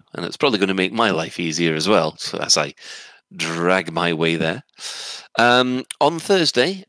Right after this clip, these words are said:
um, a, not a community goal, but an event happened. Um, the Orion University put out a call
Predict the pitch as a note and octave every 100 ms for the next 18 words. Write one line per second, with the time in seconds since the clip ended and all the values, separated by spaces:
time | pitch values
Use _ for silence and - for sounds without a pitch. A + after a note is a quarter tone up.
0 | - A#2 C3 C3+ - E3 D#3+ D#3 D3 _
1 | _ G3 G#3+ E3 F3 E3 B2+ - G2+ F2+
2 | G#2+ - C3+ C3 F3 D#3 - F2 - D#2
3 | D2 - - - - - - - E2+ F2
4 | E2+ E2+ F2 G2 G2 B2 D#3+ C#3+ A#2+ F2+
5 | E2+ F2 G#2+ G2+ G#2+ A2+ G2 G2+ - -
6 | D#2+ D2+ D#2+ F#2+